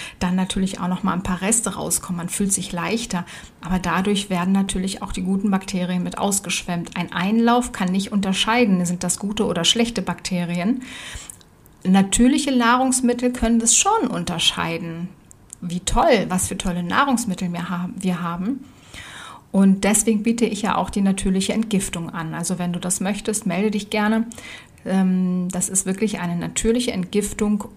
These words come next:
ohne Zusatzmittel. Du musst also nichts einkaufen für Hunderte von Euros oder irgendwas, sondern wir entgiften ganz natürlich mit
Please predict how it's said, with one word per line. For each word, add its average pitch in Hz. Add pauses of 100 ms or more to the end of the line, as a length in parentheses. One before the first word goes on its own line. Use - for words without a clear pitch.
(120)
ohne 240
Zusatzmittel. 196
Du 185
musst 196
also 214
nichts 247
einkaufen 196
für 196
Hunderte 220
von 196
Euros 180
oder 175
irgendwas, 175
sondern 185 (360)
wir 190
entgiften 196
ganz 175
natürlich 175 (240)
mit 185